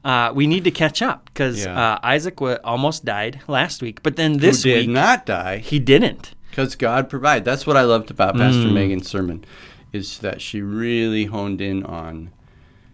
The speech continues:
Speaker 2: God will provide.
Speaker 1: Amen.
Speaker 2: And, and God did provide, continues to provide. God is the provider. Yeah, so should we talk about what happened to Isaac?
Speaker 1: Well, yeah, so Isaac gets hitched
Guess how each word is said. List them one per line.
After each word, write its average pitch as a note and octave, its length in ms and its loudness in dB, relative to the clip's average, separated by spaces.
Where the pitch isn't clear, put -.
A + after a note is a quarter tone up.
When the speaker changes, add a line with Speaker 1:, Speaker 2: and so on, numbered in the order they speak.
Speaker 2:
God G#2 300 -2
will G2 200 -4
provide. F2 400 -8
Speaker 1:
Amen. F#2+ 320 -6
Speaker 2:
And, G2 320 -8
and F#2+ 380 -4
God F2+ 380 -6
did E3 240 2
provide, B2+ 500 2
continues D3 500 -2
to - 120 -20
provide. G2 480 -2
God G2+ 240 -2
is G2+ 160 -10
the F#2+ 80 -18
provider. F#2 540 -6
Yeah, F#2+ 220 -2
so G#2 220 -10
should - 100 -16
we A#2 80 -2
talk G2+ 240 -6
about G2+ 300 -4
what G2+ 100 -6
happened G#2 280 -6
to E2+ 60 -4
Isaac? G2 240 -12
Speaker 1:
Well, C#3+ 180 2
yeah, C3+ 260 2
so B2 280 -2
Isaac D3+ 500 -2
gets C3 220 -6
hitched - 480 -6